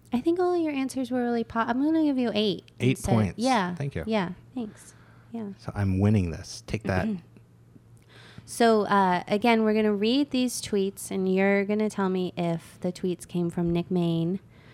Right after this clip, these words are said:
Speaker 1: or from someone else.
Speaker 2: Mm-hmm.
Speaker 1: Um, uh, F Y I, there is a caption here. "The Nick Main I'm referring
Speaker 2: <laughs>
Speaker 1: to is not you,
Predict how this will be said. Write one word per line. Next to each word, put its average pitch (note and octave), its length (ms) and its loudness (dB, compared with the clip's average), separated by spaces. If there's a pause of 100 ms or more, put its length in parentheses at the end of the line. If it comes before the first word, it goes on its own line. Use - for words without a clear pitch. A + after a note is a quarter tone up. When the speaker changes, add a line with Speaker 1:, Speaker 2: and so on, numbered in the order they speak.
(480)
Speaker 1:
or E3+ 180 2
from F3 240 -4
someone E3+ 320 -2
else. F#3 500 0
Speaker 2:
Mm-hmm. G2+ 480 0
Speaker 1:
Um, E3+ 440 -4 (200)
uh, F3 180 -2
F F#3 240 -2
Y G3+ 100 2
I, F3+ 480 0 (840)
there F3+ 160 -6
is E3 460 -6 (120)
a D#3+ 460 -6
caption F#3+ 520 -6
here. G3 340 -2 (640)
"The F#3+ 100 2
Nick G#3+ 300 4
Main A3+ 340 4
I'm F#3 260 0
referring F#3 640 0
Speaker 2:
<laughs> - 60 -10
Speaker 1:
to E3 680 -2
is E3+ 320 2
not F3 560 4
you, D#3 600 4